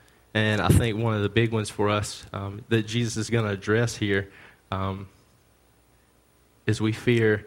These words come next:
sometimes sharing our faith, we fear what others might think of as fear of man. Um,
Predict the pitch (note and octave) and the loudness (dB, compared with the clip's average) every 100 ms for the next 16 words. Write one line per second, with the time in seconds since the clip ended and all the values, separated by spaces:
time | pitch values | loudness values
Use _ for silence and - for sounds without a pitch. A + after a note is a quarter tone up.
0 | - - B2+ A#2+ A2+ - - A#2+ G#2+ F#2 | -6 -2 0 2 0 -4 0 2 2 -4
1 | - G#2+ - - - - - G#2 G2+ G2+ | 0 0 2 2 2 -2 -10 -8 -4 -2
2 | G2 G2+ G2 G2 G2+ A#2 G2 F2 F2 - | -2 -2 -4 -4 -6 -2 -2 -2 -6 -6
3 | - G#2+ F#2+ G2 G2 F2+ - _ _ _ | -2 0 0 -2 -4 -6 -12 _ _ _
4 | _ _ G#2 F#2+ F#2+ F#2 | _ _ -12 -10 -10 -14